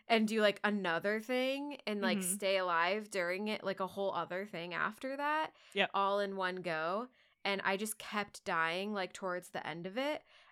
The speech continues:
Speaker 1: I just could not for the life of me stay alive.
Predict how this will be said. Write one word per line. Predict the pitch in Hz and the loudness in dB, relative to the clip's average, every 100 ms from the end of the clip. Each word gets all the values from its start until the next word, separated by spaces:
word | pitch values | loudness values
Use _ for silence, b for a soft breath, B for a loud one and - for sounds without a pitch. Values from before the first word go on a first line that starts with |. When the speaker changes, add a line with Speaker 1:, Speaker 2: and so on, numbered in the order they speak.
| - | -2
Speaker 1:
I | 202 | -2
just | 190 - | -2 -8
could | - - 214 | -12 -4 -2
not | 202 180 - | 2 2 2
for | |
the | 196 | -2
life | 175 170 | 0 -2
of | 202 | -4
me | 196 | -6
stay | - 185 | -4 -2
alive. | 170 160 160 185 | -2 0 0 -2